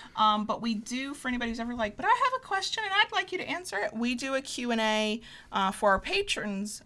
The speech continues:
um, at patreon dot com slash K L Lords once a month. Um, and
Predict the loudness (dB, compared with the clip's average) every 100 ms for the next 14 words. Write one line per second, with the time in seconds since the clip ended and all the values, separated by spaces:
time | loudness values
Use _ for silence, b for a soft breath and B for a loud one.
0 | -4 -2 0 -2 -4 -8 -10 -10 -8 -8
1 | -8 -6 -8 -6 -8 -8 -4 0 0 2
2 | 6 6 4 -4 -6 -10 -18 B B B
3 | 2 4 2 -2 0 4 6 6 2 -2